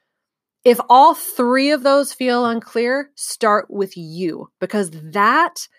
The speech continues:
knowing your strengths and your values and your skills and your interests and your personality,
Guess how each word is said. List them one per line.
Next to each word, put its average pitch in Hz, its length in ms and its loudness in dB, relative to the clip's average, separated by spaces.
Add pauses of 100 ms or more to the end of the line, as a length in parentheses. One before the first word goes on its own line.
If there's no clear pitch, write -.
(380)
knowing 262 380 2
your 302 140 0
strengths 180 640 -4
and 226 180 -6
your 254 160 -4
values 185 600 0
and 202 160 -6
your 247 120 -2
skills 185 680 0
and 190 140 -6
your 214 140 -4
interests 226 460 -4
and 175 80 -8
your 180 120 -6
personality, 190 760 -2